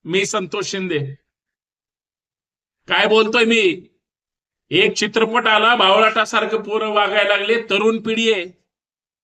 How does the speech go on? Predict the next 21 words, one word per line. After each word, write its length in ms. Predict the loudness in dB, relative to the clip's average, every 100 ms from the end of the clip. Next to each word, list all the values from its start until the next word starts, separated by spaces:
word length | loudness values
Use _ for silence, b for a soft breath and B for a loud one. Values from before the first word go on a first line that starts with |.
| _ _ _ _ _ _ -14
सगळे 420 | -2 0 2 2
म्हणतात 520 | 2 0 2 2 0
तरुण 280 | -2 0 -2
पिढी 420 | -2 -4 -4 -6 -10 _
या 240 | -2 0 2
देशाचं 480 | 0 0 -2 -2
भविष्य 1000 | -2 0 -2 -8 _ _ _ -14 -6 -2
आहे. 120 | -2 -4 -10 _ _ _ _ _ _ _ _ _ _ _ _ _ _ -2
तरुणांचं 500 | 2 4 4 4 2
भविष्य 400 | 2 0 0 -4
कुठं 240 | -2 0
आहे? 120 | 0
भवितव्याचं 760 | 0 0 0 0 -2 -2 -4 -6
काय? 320 | -4 -4 -6 -14 _ _ _ _ _ _ _ _ _ _ _ -4
आज 260 | -4 -4
पोरी 320 | -4 0 0
पण 220 | 0 0 2
वेड्यासारखं 640 | 2 2 0 -2 -2 -2
करायला 320 | -2 -2 -2
लागल्या. 260 | -4 -2 -4 -6 -14 _ _ _ _ _ _ _ _ _ _ _ _ _ -2
लहानापासून 760 | 0 4 2 2 0 0 -2